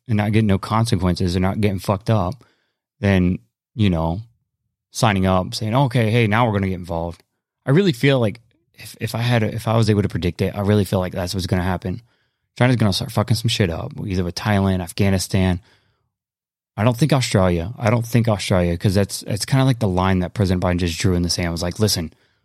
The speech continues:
Australia, U K, U S, we got this. We're gonna get each other's back." But he didn't say shit about Afghanistan. He didn't say shit about Thailand.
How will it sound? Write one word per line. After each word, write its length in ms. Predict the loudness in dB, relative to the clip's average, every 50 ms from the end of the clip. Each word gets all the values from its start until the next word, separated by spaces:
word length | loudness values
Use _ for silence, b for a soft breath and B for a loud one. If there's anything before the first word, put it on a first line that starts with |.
| b _ -12
Australia, 580 | -8 -4 0 2 2 4 4 4 2 2 0 -4
U 220 | -6 -6 -2 -2 -2
K, 360 | 0 0 2 2 2 0 -2 -4
U 240 | -4 -2 0 0 0
S, 320 | 0 -2 -4 -6 -10 -12 -12 b b b b b b b -6
we 80 | -2
got 280 | 0 0 0 0 -4 -4
this. 280 | -2 -2 -2 -2 -2 -2
We're 80 | 0
gonna 120 | 0 0 0
get 140 | 0 -2
each 120 | -2 0 0
other's 140 | 0 0 0
back." 180 | -4 -4 -6 -4
But 100 | -2 0
he 60 | 0
didn't 100 | 0 0 0
say 140 | -2 -2
shit 460 | -2 0 0 2 2 0 0 -2 -8 b b b b b b _ _ _ _ -2
about 180 | 0 0 0
Afghanistan. 800 | 0 0 0 0 2 2 0 0 0 0 2 2 2 0 -2 -6 _ _ _ _ _ _ _ _
He 120 | -2 2 2
didn't 100 | 2 2
say 120 | 2 0
shit 260 | 0 0 0 -2 -2
about 200 | -2 -4 -6 -6
Thailand. 500 | -2 0 0 2 2 0 -2 -4 -6 -8